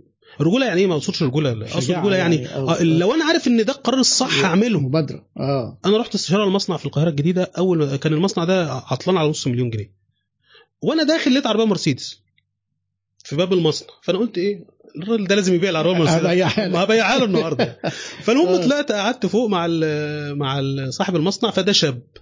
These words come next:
Speaker 2: آه.
Speaker 1: واحنا بنتجول في المصنع، فقام مخبط على مكتب، دخلت لقيت والده.
Speaker 2: آه.
Speaker 1: آه، دي عربية والده، قمت ساكت بقى.
Speaker 2: ده مش هنعرف نبيع حاجة.
Speaker 1: آه، كنت طلعت قلت له: "على فكرة أنا كنت هبيعك العربية، بس
Speaker 2: <laughs>
Speaker 1: الاستحداث طالما مش بتاع".
Speaker 2: مم.
Speaker 1: فالشاهد خلاها هي بتاعته، وأنا قلت له: "أنت الصح بتاعك دلوقتي إنك تبيع العربية مرسيدس".
Speaker 2: آه.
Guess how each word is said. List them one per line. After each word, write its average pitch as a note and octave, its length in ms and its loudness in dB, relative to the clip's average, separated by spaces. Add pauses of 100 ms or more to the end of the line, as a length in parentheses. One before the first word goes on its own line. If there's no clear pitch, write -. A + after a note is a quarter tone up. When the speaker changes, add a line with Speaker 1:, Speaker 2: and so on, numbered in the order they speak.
(240)
Speaker 2:
آه. D3+ 280 0
Speaker 1:
واحنا B3+ 260 0
بنتجول A#3+ 460 0
في - 60 -2
المصنع، B3 380 0
فقام G#3+ 200 0
مخبط G3+ 300 -2
على E3+ 120 -2
مكتب، G#3+ 280 -2
دخلت F#3 280 -2
لقيت E3 180 -2
والده. D3 360 0 (440)
Speaker 2:
آه. D3 240 -2
Speaker 1:
آه، - 20 2
دي G3+ 120 0
عربية F#3 340 0
والده، D3+ 300 2
قمت C3 180 0
ساكت A#2+ 340 -2
بقى. G2 120 -12
Speaker 2:
ده C#3+ 120 -2
مش C#3 180 -6
هنعرف C3+ 300 -2
نبيع B2 200 -4
حاجة. C3+ 180 -2
Speaker 1:
آه، C3 260 -2
كنت D#3 420 -2
طلعت F3 200 2
قلت E3+ 160 0
له: E3+ 80 2
"على D3 120 0
فكرة E3 180 0
أنا D3 80 0
كنت D3+ 220 0
هبيعك C#3+ 360 0
العربية، C3+ 240 0
بس E3 160 0
Speaker 2:
<laughs> - 0 -
Speaker 1:
الاستحداث E3 600 -2
طالما E3 280 2
مش C#3+ 180 0
بتاع". C3+ 180 -2 (160)
Speaker 2:
مم. D#3 120 2
Speaker 1:
فالشاهد B3+ 500 2
خلاها D#4 360 0
هي D4 140 4
بتاعته، F#3+ 380 -2
وأنا A#3+ 160 4
قلت G#3 180 2
له: C4 60 4
"أنت G#3 140 0
الصح - 320 0
بتاعك G3+ 200 0
دلوقتي F3+ 280 0
إنك D#3 120 0
تبيع F3+ 140 0
العربية E3 280 2
مرسيدس". C3+ 380 0
Speaker 2:
آه. D3 400 0